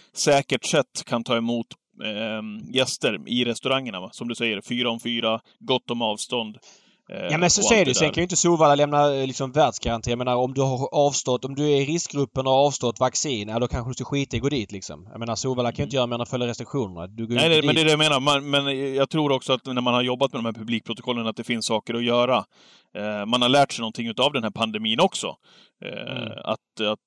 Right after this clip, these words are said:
Speaker 1: ja, men jobba med lite funktionärer kring toaletter och så vidare, att inte samlas köer och det.
Speaker 2: Ja, men så
Speaker 1: Jag
Speaker 2: är det.
Speaker 1: tror att man,
Speaker 2: Och
Speaker 1: jag tror att man kommer sköta det där på ett alldeles ypperligt sätt.
Speaker 2: Ja, Solvalla tog det ett,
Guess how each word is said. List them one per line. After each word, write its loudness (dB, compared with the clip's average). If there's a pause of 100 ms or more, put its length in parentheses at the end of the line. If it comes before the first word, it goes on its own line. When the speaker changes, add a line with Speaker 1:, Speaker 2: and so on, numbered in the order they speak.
Speaker 1:
ja, -2
men -4
jobba 0
med 0
lite -4
funktionärer -2
kring 0
toaletter 0
och -6
så -4
vidare, 0
att -8
inte -8
samlas 0
köer 0
och -12
det. -10
Speaker 2:
Ja, -2
men 0
så 2
Speaker 1:
Jag 8
Speaker 2:
är 4
det. 6
Speaker 1:
tror 6
att 2
man, 4
Speaker 2:
Och 2
Speaker 1:
jag 4
tror 6
att 2
man 2
kommer 2
sköta 4
det 2
där 4
på -2
ett -8
alldeles 0
ypperligt -6
sätt. -2
Speaker 2:
Ja, 6
Solvalla 2
tog -2
det 2
ett, -2